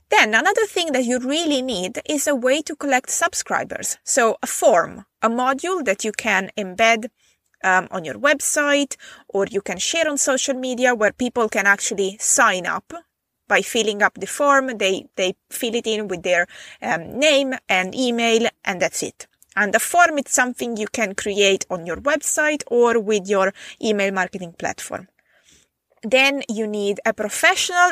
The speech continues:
email address. This is really, really important. Never ever sign up to an email marketing platform with a free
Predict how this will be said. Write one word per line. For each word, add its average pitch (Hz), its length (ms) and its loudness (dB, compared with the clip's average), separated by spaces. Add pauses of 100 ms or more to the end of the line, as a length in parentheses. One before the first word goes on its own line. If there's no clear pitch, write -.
email 277 460 2
address. 214 640 2
This 294 480 -2
is 262 240 0
really, 240 760 0
really 202 460 0
important. 180 640 0
Never 240 380 0
ever 196 240 0
sign 240 480 0
up 180 280 0 (580)
to 254 320 0
an 208 100 0
email 208 320 0
marketing 196 460 0
platform 185 720 -2
with 185 240 -2
a - 40 -4
free 226 460 0